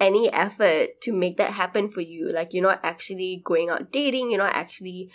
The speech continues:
trying in any way, but you complain about it, you know? So it's like, how are you gonna get there when you're not actually doing anything? Um,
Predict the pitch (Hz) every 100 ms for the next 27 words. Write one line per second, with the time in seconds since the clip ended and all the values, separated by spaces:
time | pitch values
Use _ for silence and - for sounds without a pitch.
0 | - _ - 233 214 240 226 190 180 185
1 | 220 214 196 175 175 208 - _ - 185
2 | - - - 196 202 208 202 214 190 190
3 | - 113 85 95 - 196 190 208 214 208
4 | 196 202 208 214 202 190 175 190 190 -
5 | 170 170 151 165 175 175 175 165 170 -
6 | 180 214 233 208 - - - - - -
7 | _ - _ - - - 180 175 170 170
8 | -